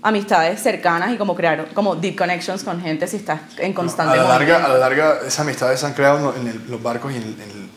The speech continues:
Speaker 2: ese mundo tú vives y respiras en setenta y cuatro metros con las mismas personas. Entonces, si hay momentos que uno dice como que, "Ya, no,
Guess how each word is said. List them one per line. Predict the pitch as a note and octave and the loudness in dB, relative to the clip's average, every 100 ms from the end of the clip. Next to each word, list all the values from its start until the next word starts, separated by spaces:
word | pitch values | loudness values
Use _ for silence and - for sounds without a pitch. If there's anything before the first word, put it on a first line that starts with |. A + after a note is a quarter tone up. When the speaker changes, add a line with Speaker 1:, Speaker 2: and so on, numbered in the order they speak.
| - A2+ | -18 -12
Speaker 2:
ese | - | -10
mundo | A2+ A#2 B2 B2+ - - - | -6 -4 -4 -6 -8 -16 -10
tú | A#2 | -6
vives | B2 C3 C3+ - - - - | -4 -4 -6 -10 -14 -16 -10
y | |
respiras | A#2+ A2 A#2 A2+ B2+ | -8 -6 -6 -4 -4
en | A2+ G2 - - | -6 -10 -18 -14
setenta | B2 A2+ A2 | -12 -12 -10
y | |
cuatro | A2 A#2 | -10 -8
metros | A#2+ B2 B2+ - - - - - | -8 -8 -10 -12 -18 -20 -16 -10
con | |
las | A#2+ | -10
mismas | A#2 A#2+ | -8 -8
personas. | - D3+ - - - | -6 -6 -6 -14 -16
Entonces, | A#2 - C3+ C3 - - - | -8 -2 -2 -2 -10 -16 -14
si | - | -8
hay | A#2 | -6
momentos | A#2+ B2+ B2+ | -4 -4 -6
que | C3+ A#2 - | -10 -14 -12
uno | A2+ | -10
dice | A#2+ A#2 | -8 -10
como | B2+ B2+ | -12 -14
que, | G2+ G2+ - G#2+ | -14 -16 -18 -16
"Ya, | G2+ - | -16 -16
no, | A#2 | -18